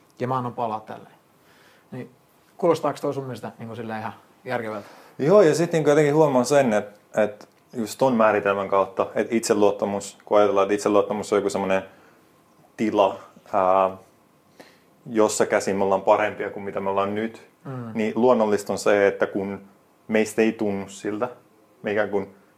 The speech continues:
Speaker 2: ja silloinhan se tulee vaan mieleen, aina silloin kun meistä ei tunnu siltä,
Speaker 1: Mm.
Speaker 2: niin silloinhan me niinku pysähdytään, että sellainen, että okei,
Speaker 1: Joo.
Speaker 2: et, et nyt mä en oo niinku siinä, siinä tilassa.
Speaker 1: Niin se on vähän niinku sama asia, että silloin kun on, on, on terve, niin ei koskaan niinku mieti sitä omaa terveyttä.
Speaker 2: Ei.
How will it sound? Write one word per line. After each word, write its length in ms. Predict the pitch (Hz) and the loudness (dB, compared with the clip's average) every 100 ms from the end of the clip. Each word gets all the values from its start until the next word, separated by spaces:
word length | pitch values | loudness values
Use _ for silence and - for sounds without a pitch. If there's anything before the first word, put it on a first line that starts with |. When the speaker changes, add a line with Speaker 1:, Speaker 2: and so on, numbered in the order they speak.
| - | -6
Speaker 2:
ja 60 | |
silloinhan 320 | 104 135 107 | -2 0 0
se 80 | 104 | 0
tulee 240 | 101 104 101 | 0 2 2
vaan 140 | 107 | 2
mieleen, 300 | 107 98 101 | 0 -2 -2
aina 160 | 107 110 | -4 -2
silloin 220 | 113 104 | -4 -4
kun 180 | 104 - _ _ | -6 -10 _ _
meistä 300 | 110 104 - | -8 -4 0
ei 120 | 135 | 2
tunnu 260 | 110 101 95 | 2 -4 -8
siltä, 360 | - 98 95 104 | -10 -8 -2 -4
Speaker 1:
Mm. 200 | 113 107 _ _ - | -4 -18 _ _ -10
Speaker 2:
niin 260 | 104 113 - | -8 -8 -6
silloinhan 340 | 120 107 101 | 0 2 2
me 80 | 98 | 0
niinku 160 | 95 | -2
pysähdytään, 520 | - 101 101 101 98 101 | -4 -2 0 0 2 0
että 100 | - | 0
sellainen, 220 | 101 98 | 0 0
että 120 | 98 | 0
okei, 360 | 98 101 101 - - _ _ | -2 -2 -2 -6 -14 _ _
Speaker 1:
Joo. 140 | 175 117 | -8 -4
Speaker 2:
et, 200 | 107 - | -4 -6
et 80 | 110 | -8
nyt 160 | 110 110 | -8 -2
mä 160 | 104 | 0
en 80 | 101 | 0
oo 80 | 101 | -2
niinku 200 | 95 98 | -4 -8
siinä, 320 | - 104 95 95 - - | -8 -8 -8 -14 -20 -12
siinä 260 | - 117 | -4 -2
tilassa. 500 | 113 101 104 - - - | -2 -2 -2 -2 -2 0
Speaker 1:
Niin 120 | 208 202 | 2 2
se 40 | |
on 60 | 208 | 2
vähän 140 | 214 | 2
niinku 120 | 202 | 0
sama 320 | 196 214 175 | 0 0 2
asia, 140 | 170 165 | 0 -2
että 80 | 156 | -2
silloin 220 | 185 160 | 0 2
kun 120 | 160 | 2
on, 180 | 151 - | 0 -4
on, 180 | 156 156 | -6 -4
on 180 | 165 151 | -6 2
terve, 420 | 190 156 123 117 | 4 4 2 -6
niin 80 | 135 | -8
ei 80 | 139 | -2
koskaan 360 | 185 175 165 147 | 0 0 -2 -4
niinku 140 | 139 | -4
mieti 320 | 156 160 147 | 0 2 2
sitä 120 | - | -4
omaa 180 | 135 131 | -6 -4
terveyttä. 500 | 131 139 123 110 - - _ - | -2 0 -2 -6 -12 -20 _ -6
Speaker 2:
Ei. 240 | 110 98 | -2 -2